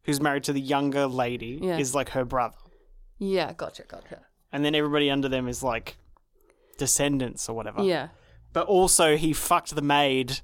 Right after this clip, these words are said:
Speaker 1: <laughs> at one point and she got pregnant. So the maid's daughter is also his daughter.
Speaker 2: Oh, okay, I didn't know that.
Speaker 1: You missed that as well. <laughs>
Speaker 2: Yeah. God, so many, like, it's, like, a complicated thing. And then the old guy is, like, remarried to this woman.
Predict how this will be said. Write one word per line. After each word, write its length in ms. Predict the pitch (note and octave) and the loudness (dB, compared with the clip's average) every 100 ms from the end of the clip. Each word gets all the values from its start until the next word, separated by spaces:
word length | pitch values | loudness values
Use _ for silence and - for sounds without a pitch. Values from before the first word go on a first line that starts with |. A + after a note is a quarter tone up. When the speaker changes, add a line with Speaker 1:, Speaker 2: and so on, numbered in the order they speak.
| - | -4
Speaker 1:
<laughs> 420 | C#3 A2+ A2+ - | -4 -4 -10 -4
at 160 | E3 D3+ | 0 2
one 200 | C#3+ C#3 | 0 0
point 280 | C#3 C3 C3+ | 0 0 0
and 100 | C#3 | 0
she 160 | D3 | 0
got 180 | C3 - | -2 -2
pregnant. 480 | D3+ C#3+ B2 A#2+ - _ _ _ _ _ _ _ | -2 -2 -4 -8 -10 _ _ _ _ _ _ _
So 160 | - D#3 | -4 0
the 100 | C#3+ | 2
maid's 480 | C#3+ D3 D3 C#3+ C3 | 4 4 4 2 0
daughter 300 | D3+ C#3+ C3 | 2 2 2
is 180 | C3 C3+ | 2 2
also 300 | C3+ C3 B2+ | 0 0 0
his 560 | B2+ B2+ B2 - - - _ _ _ | -2 -2 0 0 -2 -8 _ _ _
daughter. 280 | C#3+ A#2 - - _ _ _ _ _ _ | -4 -4 -4 -10 _ _ _ _ _ _
Speaker 2:
Oh, 460 | A3 D4+ B3+ D#3 E3+ _ _ G#3 | 0 4 2 0 -6 _ _ -6
okay, 320 | G3+ E3 F3+ | -4 -4 -4
I 80 | F3+ | -4
didn't 180 | F3+ | -4
know 160 | F3 F3 | -4 -6
that. 240 | F#3 D3 E3 | -8 -8 0
Speaker 1:
You 80 | D#3 | 4
missed 220 | F#3 - | 6 6
that 180 | D#3+ C#3+ | 6 6
as 80 | D#3 | 4
well. 340 | D3 D#3 - | 4 4 0
<laughs> 20 | |
Speaker 2:
Yeah. 120 | F#3+ - _ _ _ _ - | -10 -16 _ _ _ _ -20
God, 180 | A3 - | -8 -2
so 260 | - C#4 | 2 4
many, 260 | C4+ C4 A#3 | 4 4 4
like, 160 | G#3+ | 2
it's, 120 | - A3 | 0 -2
like, 140 | - | -2
a 40 | |
complicated 640 | G#3+ - G#3+ G#3 - F#3 F3 | -2 -2 -2 -2 0 -2 0
thing. 220 | F3 D#3+ - - - | -2 -2 -8 -18 -2
And 140 | G#3+ | 2
then 120 | A#3 | 4
the 60 | A3+ | 2
old 220 | G#3 G#3+ | 4 2
guy 200 | G3+ F#3 | 4 2
is, 100 | F#3 | 2
like, 160 | F#3 F3 | 0 -2
remarried 580 | F3 F#3 F3 D#3+ F3+ F3 | -2 -2 -2 -4 -4 -6
to 80 | F#3+ | -8
this 200 | E3+ - | -10 -6
woman. 340 | F3 F#3 G#3+ | -6 -6 -8